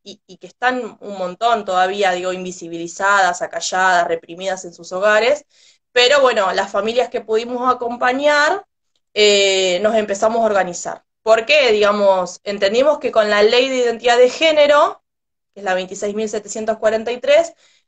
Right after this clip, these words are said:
no quedaba ahí. Digo, agradecemos esa ley y estamos muy orgullosos y orgullosas de, de todo el colectivo travesti trans que ha peleado para que nuestros hijos y nuestras hijas puedan tener ese documento,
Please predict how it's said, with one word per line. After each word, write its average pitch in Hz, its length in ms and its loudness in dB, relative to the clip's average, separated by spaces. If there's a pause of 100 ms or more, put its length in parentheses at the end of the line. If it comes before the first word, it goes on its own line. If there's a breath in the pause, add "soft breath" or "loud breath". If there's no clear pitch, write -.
(540)
no 247 160 0
quedaba 277 380 4
ahí. 165 260 -4
Digo, 196 180 -2
agradecemos 208 800 2
esa 247 260 0
ley 254 460 0
y 226 40 -4
estamos 214 360 -6
muy 226 180 -6
orgullosos 226 580 -6
y 214 80 -4
orgullosas 202 500 -8
de, 175 220 -2
de 165 300 -6
todo 208 200 -2
el 196 100 -4
colectivo 180 460 -6
travesti 185 340 -4
trans 202 260 -2
que 190 140 -4
ha 190 160 -2
peleado 202 560 0
para 170 200 0
que 170 80 -4
nuestros 175 340 -10
hijos 214 200 -8
y - 20 -8
nuestras 185 300 -8
hijas 208 260 -8
puedan 254 320 2
tener 208 240 -2
ese 202 200 -8
documento, 214 720 -6